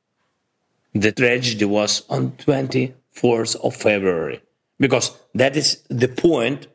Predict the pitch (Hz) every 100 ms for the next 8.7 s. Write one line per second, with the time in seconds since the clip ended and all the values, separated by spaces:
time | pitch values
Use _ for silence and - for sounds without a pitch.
0 | _ _ _ _ - 113 107 120 120 123
1 | 110 101 92 104 101 - 95 - 98 101
2 | 95 104 113 - _ _ _ - 135 127
3 | 120 113 107 - 104 101 98 92 95 101
4 | 95 - _ 98 101 101 - - 117 156
5 | - - _ _ _ - 113 - - -
6 | 123 151 160 151 - - 117 127 - 127
7 | _ _ _ - 113 - - 127 151 160
8 | 160 160 123 104 104 85 -